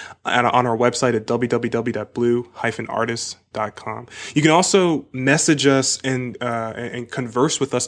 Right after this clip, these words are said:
on Twitter. That's at build difference on Twitter. And if you wanna call us and leave us a voicemail that we can use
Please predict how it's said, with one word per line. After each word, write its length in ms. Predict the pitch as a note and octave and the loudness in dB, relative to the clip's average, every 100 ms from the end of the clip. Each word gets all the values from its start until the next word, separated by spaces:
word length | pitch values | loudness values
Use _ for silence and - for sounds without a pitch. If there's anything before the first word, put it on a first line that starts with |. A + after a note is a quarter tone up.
| - | -2
on 280 | B2+ C3 C3 | 0 0 -2
Twitter. 460 | - - C#3 G#2 - - - _ | -4 0 2 2 -4 -16 -20 _
That's 360 | B2 B2 - _ _ _ | -2 -2 -4 _ _ _
at 460 | A#2+ B2+ D3 - - _ _ B2+ - | 0 0 0 -6 -18 _ _ -10 2
build 520 | C3+ C#3+ D#3+ D#3+ D3 _ _ B2 B2 | 4 4 0 -4 -12 _ _ -20 0
difference 720 | C#3 C3+ G2 G2 - - - _ _ _ | 0 0 -10 -8 -8 -8 -10 _ _ _
on 280 | A#2+ A#2+ B2 | -4 -4 -4
Twitter. 400 | - - A2+ - - - - | -10 -8 -8 -8 -12 -20 -4
And 20 | C#3 | 0
if 100 | C#3+ | 4
you 80 | |
wanna 200 | F#3+ C4 | 4 2
call 520 | C4+ - - A3 A3 C#3+ | 0 -8 -2 0 2 2
us 380 | - - - _ | 0 -10 -12 _
and 80 | - | -10
leave 140 | B2+ | -2
us 120 | F#3+ G3+ | 0 0
a 60 | |
voicemail 720 | E3+ C3+ E3 F3 C3+ G#2+ G2+ - | -2 0 -2 0 -2 -4 -6 -8
that 120 | - | -4
we 100 | A#2 | -2
can 160 | C#3+ B2 | -2 -4
use 640 | A#2 C3+ D#3+ F3 F3+ - | -4 -2 0 0 0 -6